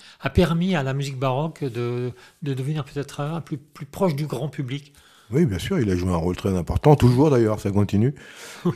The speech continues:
Speaker 2: C'est un très beau film, euh, et l'univers de la viole de gambe est extraordinaire. Il y a beaucoup de poésie, beaucoup de, euh, tout un univers, euh, des, même des personnages, donc Forqueray, par exemple, qui est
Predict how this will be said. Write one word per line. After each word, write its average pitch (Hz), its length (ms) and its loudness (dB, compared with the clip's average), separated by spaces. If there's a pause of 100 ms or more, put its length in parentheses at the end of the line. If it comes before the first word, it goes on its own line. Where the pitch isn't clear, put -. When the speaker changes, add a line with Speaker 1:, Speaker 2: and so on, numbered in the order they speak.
Speaker 2:
C'est - 100 -8
un 87 240 -2
très - 180 4
beau 104 140 6
film, 110 420 0
euh, 85 500 -4 (340)
et 80 120 -6
l'univers 98 600 0
de 92 60 2
la 92 120 2
viole 90 240 0
de 87 100 0
gambe 92 340 0
est 76 680 -6 (180)
extraordinaire. 85 720 -6 (100)
Il 82 60 -6
y 80 40 -8
a 78 60 -8
beaucoup 78 320 -10
de 85 60 -12
poésie, 90 540 -2
beaucoup 87 300 -6
de, 78 380 -8 (720)
euh, 76 400 -10
tout - 160 -12
un 85 100 -2
univers, 85 680 -2
euh, 78 180 -6
des, 78 480 -6 (680)
même 101 280 2
des 95 120 0
personnages, 104 680 2
donc 95 160 0
Forqueray, 98 560 -4
par 85 160 -4
exemple, 87 360 -2
qui 92 60 -6
est - 160 -14